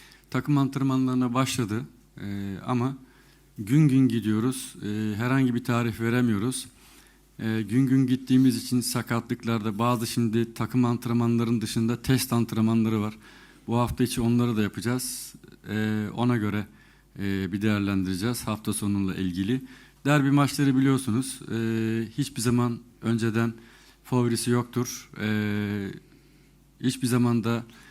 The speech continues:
eee, herhangi bir sonuca bağlayamazsınız. O günkü şartlarda, o günkü ortamda, eee, fizik olarak, teknik olarak, taktik olarak, mental olarak,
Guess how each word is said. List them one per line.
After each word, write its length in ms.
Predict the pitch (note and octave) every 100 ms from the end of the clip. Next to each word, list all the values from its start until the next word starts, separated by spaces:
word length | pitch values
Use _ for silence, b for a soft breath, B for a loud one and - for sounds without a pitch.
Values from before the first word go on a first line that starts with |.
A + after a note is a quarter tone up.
| B -
eee, 340 | A#2 A#2 A#2 G#2+
herhangi 440 | A2+ B2+ C3+ A#2+
bir 100 | B2
sonuca 460 | B2 A#2+ A#2+ A2+ A2
bağlayamazsınız. 880 | A2+ A2+ B2 A#2+ G#2+ - G#2+ C3 - B B B -
O 180 | C#3
günkü 200 | C#3 C3+
şartlarda, 840 | - C3+ C3 B2+ B2+ A2 B2+ B2 - -
o 140 | B2
günkü 280 | B2+ B2+ B2+
ortamda, 640 | A#2 A#2 B2+ A#2 A#2 C#3+ - b b b b b - - -
eee, 300 | A#2+ A#2 A#2
fizik 340 | C#3 B2 C#3
olarak, 400 | B2+ A#2+ A#2+ -
teknik 340 | A#2+ - C3+
olarak, 380 | B2 A#2 A#2+ -
taktik 360 | A#2 A2+ C3 B2
olarak, 560 | A2+ A2 B2 - -
mental 400 | G2 G#2+ A2+ C3+
olarak, 480 | C3 A2+ A#2+ C3 -